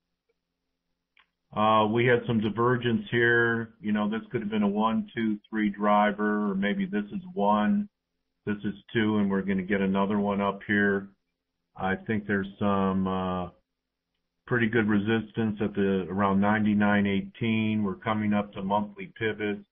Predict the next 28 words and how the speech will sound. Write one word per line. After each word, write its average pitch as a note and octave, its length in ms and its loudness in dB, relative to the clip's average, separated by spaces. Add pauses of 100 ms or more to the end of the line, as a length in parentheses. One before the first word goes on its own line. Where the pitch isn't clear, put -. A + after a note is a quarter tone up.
but, G2 340 -2 (520)
uh, G2+ 460 0
this B2 280 -2
is A2+ 180 -4
starting C3 460 2
to G#2+ 80 2
look G#2+ 320 0
like G#2 400 2 (760)
the G2+ 80 -4
bottom's A2+ 540 2
in. D2+ 200 -8 (640)
Okay, G#2+ 260 -2
we G2+ 200 0
took A#2+ 240 -4
out A2+ 240 2
the G2 200 -6
stops G#2+ 560 2 (680)
last G#2 420 0
week, G2+ 500 0 (960)
and G2+ 640 0
we're G2 180 0
back G#2+ 360 0
above. G2 560 2 (200)
Anyone A2 340 -2
who A2 120 -2
got G#2 240 2
out G#2 240 4
under, F#2+ 480 -2